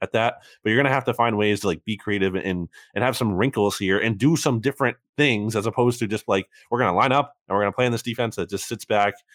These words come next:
and kinda makes him go drive after drive and takes away the big play." Like, at some point, you're gonna have to live with potentially giving up the big play at the expense of making one on your own. So I think it's gonna come down to, if they lose, and it'd be predictable, it'd be that,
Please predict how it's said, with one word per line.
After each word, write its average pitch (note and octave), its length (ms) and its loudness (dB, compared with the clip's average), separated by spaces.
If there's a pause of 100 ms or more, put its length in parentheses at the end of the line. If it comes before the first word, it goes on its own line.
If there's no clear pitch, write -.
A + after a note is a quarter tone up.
(140)
and F#2 360 -2
kinda G#2+ 180 -2
makes G2+ 280 -4
him G2 260 -4 (220)
go G#2 200 2 (140)
drive G2+ 280 2
after G2+ 200 -2
drive F#2+ 480 2 (220)
and G2 200 -2
takes G#2+ 220 -6
away G2+ 160 -2
the E2+ 80 -4
big E2 220 -6
play." E2 260 -2
Like, E2 220 -8 (200)
at B2 100 0
some C#3+ 180 -2
point, D3 180 2
you're B2+ 100 2
gonna B2+ 200 2
have B2 160 -2
to A2+ 80 -2
live G#2+ 360 0
with F#2+ 160 -2
potentially A2+ 520 -2
giving G2+ 320 -2
up F2+ 140 -2
the F2 120 -4
big E2+ 220 -4
play F2+ 400 0 (120)
at F#2+ 120 -4
the G2+ 80 -4
expense G2 340 -4
of G2 80 -2
making G2+ 320 -2
one G2 180 2
on F#2 80 0
your E2+ 220 0
own. D2 240 -2
So G2 320 0 (260)
I A2 80 0
think A2 240 -2
it's F#2 140 -10
gonna G2 160 -2
come F2+ 220 -6
down E2+ 240 0
to, E2 360 -2
if G2 140 -8
they F2+ 100 0
lose, F#2 380 0
and F#2 80 -4
it'd F2 100 -2
be F2 120 -8
predictable, E2+ 500 -6
it'd D#2 100 -6
be E2 200 -6
that, D2+ 180 -4